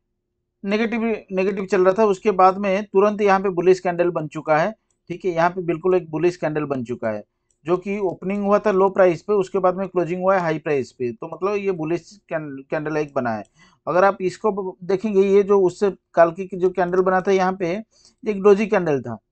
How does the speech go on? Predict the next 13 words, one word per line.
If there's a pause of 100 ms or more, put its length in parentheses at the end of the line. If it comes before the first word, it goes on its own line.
(100)
ठीक
है, (260)
गैप
डाउन
होके
यहाँ
पे
डोजी
कैंडल
बना
था,
ये
वाला,